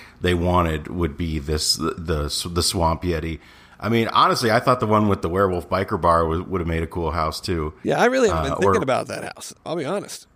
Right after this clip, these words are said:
Speaker 1: the one with the little creatures, I can't remember what it was called now. That was cool. And then you turn the corner and the big head was there. Actually, what they should have done is, or what they could do is the, the one that we were in, and, and really th-, this one, the theme was kinda lost. You had to go back and read it, but the one where you're in, like, a,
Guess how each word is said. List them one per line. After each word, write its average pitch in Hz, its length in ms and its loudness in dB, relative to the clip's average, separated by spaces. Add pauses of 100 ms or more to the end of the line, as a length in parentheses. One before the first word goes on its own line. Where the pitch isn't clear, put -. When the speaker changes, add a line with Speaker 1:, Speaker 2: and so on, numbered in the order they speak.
(100)
Speaker 1:
the 113 80 2
one 117 240 4
with 113 100 2
the 113 100 0
little 107 220 2
creatures, 117 840 -2
I 87 60 -12
can't 104 200 -6
remember 98 220 0
what - 40 0
it - 40 -6
was - 100 -10
called 95 300 0
now. 90 220 0
That 87 160 0
was 98 120 -6
cool. 98 240 -6
And 95 100 -4
then 90 60 -2
you 85 80 -2
turn 98 200 0
the 87 60 -2
corner 92 240 -2
and 87 80 -2
the 85 40 -4
big 82 220 -4
head 90 160 -4
was 92 180 -6
there. 90 220 -4 (420)
Actually, 156 300 0
what 185 200 0
they 117 160 0
should 226 260 -2
have 123 120 0
done 101 240 2
is, 92 220 -4
or - 80 -4
what 110 160 0
they 107 100 -4
could 220 300 -2
do 98 220 0
is 82 160 -6
the, 90 280 -4 (540)
the 110 100 -2
one 127 160 2
that 127 80 0
we 117 100 2
were 117 140 6
in, 117 140 0 (100)
and, 131 160 -2
and 156 180 0
really 196 200 6
th-, 120 160 -6
this 175 240 0
one, 160 180 0
the 113 80 0
theme 147 300 0
was 113 160 2
kinda 127 380 0
lost. 95 460 0
You 101 60 -2
had 107 140 0
to 101 60 -4
go 104 120 4
back 104 300 0
and 90 160 0
read 104 200 0
it, - 140 -2
but 104 100 -6
the 113 60 -2
one 131 140 2
where 127 100 4
you're 113 140 2
in, 113 100 2
like, 104 160 2
a, 85 180 0